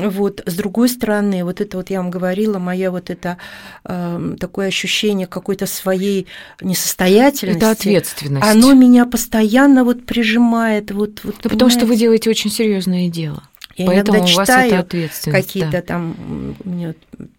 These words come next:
Speaker 1: какие-то, ну, стихи я, м, двух строчек не могу срифмовать, прозу. И я думаю, я так никогда не напишу. А человек,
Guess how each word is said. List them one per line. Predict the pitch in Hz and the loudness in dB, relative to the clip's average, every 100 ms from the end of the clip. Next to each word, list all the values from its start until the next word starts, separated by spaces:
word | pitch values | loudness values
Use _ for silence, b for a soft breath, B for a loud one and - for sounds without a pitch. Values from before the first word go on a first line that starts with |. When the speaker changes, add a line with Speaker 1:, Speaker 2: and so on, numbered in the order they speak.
| _ | _
Speaker 1:
какие-то, | _ - - 160 - | _ -16 -10 -12 -10
ну, | - 190 | -8 -8
стихи | - 208 - 208 | -6 -8 -6 -4
я, | 185 175 165 | -4 -4 -6
м, | - - - - - - - - - - - 185 175 170 | -8 -12 -16 -16 -16 -14 -12 -12 -12 -12 -10 -8 -8 -8
двух | 185 - | -10 -8
строчек | 196 170 - - | -6 -6 -8 -10
не | 175 | -8
могу | 170 165 | -8 -10
срифмовать, | - 170 - 175 165 165 B B B - | -14 -16 -10 -8 -8 -10 B B B -4
прозу. | 202 214 208 180 175 b b b b b _ _ _ _ _ | 0 0 0 -2 -6 b b b b b _ _ _ _ _
И | 185 | -10
я | 196 | -6
думаю, | 190 185 180 | -4 -4 -4
я | 190 | -8
так | - - | -10 -14
никогда | 170 - 170 - 175 | -14 -14 -12 -10 -8
не | 160 | -10
напишу. | 147 _ - - - 190 _ _ _ _ _ _ _ _ _ _ | -12 _ -12 -10 -12 -20 _ _ _ _ _ _ _ _ _ _
А | - | -6
человек, | - 190 196 202 240 277 277 | -4 -2 -2 0 0 0 -4